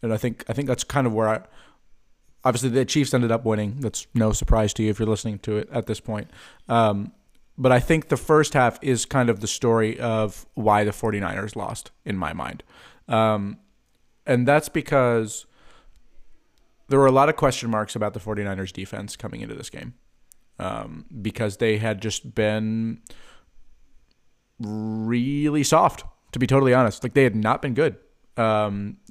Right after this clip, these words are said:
on basically any metric that you rank defenses on, which is strange given the amount of defensive talent they have. Um, but they came into this game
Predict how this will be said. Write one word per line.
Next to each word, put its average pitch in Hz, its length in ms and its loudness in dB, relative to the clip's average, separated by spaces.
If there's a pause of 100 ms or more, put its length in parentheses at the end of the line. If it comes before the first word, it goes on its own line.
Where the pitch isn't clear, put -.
(300)
on 113 300 4
basically 123 460 0
any 120 200 2
metric 110 400 -2
that 104 100 -4
you 101 140 -6
rank 101 280 -4 (180)
defenses 101 460 -4
on, 92 180 -4
which 95 120 -10
is 101 80 -6
strange 113 400 2
given 107 200 0
the 107 60 0
amount 98 180 -2
of 92 80 -4
defensive 95 320 -8
talent 95 280 -4
they 95 100 -6
have. 95 320 -4 (500)
Um, 98 420 -6 (880)
but 123 240 2
they 160 160 6
came 175 300 2
into 147 120 2
this 113 180 0
game 117 500 2